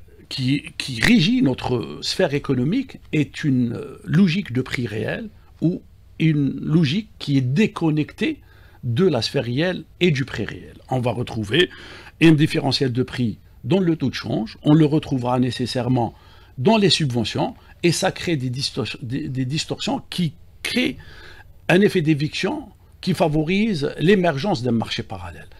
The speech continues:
Et donc, euh, un secteur productif pas assez performant,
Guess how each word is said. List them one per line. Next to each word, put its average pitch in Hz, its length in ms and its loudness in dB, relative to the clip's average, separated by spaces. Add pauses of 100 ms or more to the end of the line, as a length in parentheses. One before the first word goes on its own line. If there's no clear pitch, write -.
(140)
Et 135 120 -2
donc, 247 300 0
euh, 143 160 2 (640)
un 185 100 6
secteur 170 360 -2
productif 135 640 -6 (600)
pas 135 120 0
assez 113 220 -2
performant, - 600 -6